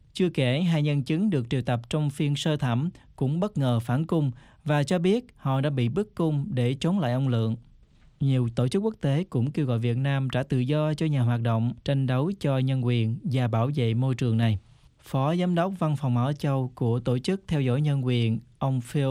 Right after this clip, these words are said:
Robertson, trong một thông cáo ra ngày mười bảy tháng mười, chỉ ra rằng bản án hai mươi năm tù mà tòa sơ thẩm tuyên cho ông Lê Đình Lượng là một trong những bản án hà khắc nhất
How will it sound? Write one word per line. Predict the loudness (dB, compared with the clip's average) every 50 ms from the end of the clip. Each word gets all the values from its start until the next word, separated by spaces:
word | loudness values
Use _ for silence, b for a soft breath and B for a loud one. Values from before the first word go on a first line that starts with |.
| -2 -2 -2
Robertson, | -2 0 0 -2 -2 -2 -2 -2 -2 0 0 -2 -4 B B B
trong | -2 0 0 2
một | 2 0 -2 -4
thông | -6 -4 -4 -2 -2
cáo | -2 0 0 0 0 0
ra | 0 0 2
ngày | 2 2 2
mười | 2 2 2
bảy | 2 0 0 0
tháng | 0 0 0 0
mười, | 2 2 2 2 0 -2 -2
chỉ | -2 -2 0 2
ra | 2 0 2
rằng | 2 2 2 0 0 B B B B B B
bản | -2 0 0 2
án | 0 0 0 0
hai | 0 0 0 0
mươi | 0 0 0
năm | 0 0 -2 0
tù | 0 0 0 2 0 0
mà | 0 0 0 0
tòa | 0 0 0 0
sơ | 0 0 0 0 0
thẩm | 0 0 -2 -2 0
tuyên | -2 0 0 0 0
cho | 0 0 0
ông | 0 0
Lê | 0 0
Đình | 0 0 0 2
Lượng | 2 2 2 0 0 -2 B B B B B
là | -2 0 0 2
một | 2 2 2 0 0 -2 -2
trong | -2 0 0
những | 0 0 0
bản | 0 0 0 0
án | 0 0 0 0
hà | 0 0 0 -2
khắc | -2 -4 -4 -2
nhất | 0 0 0 -2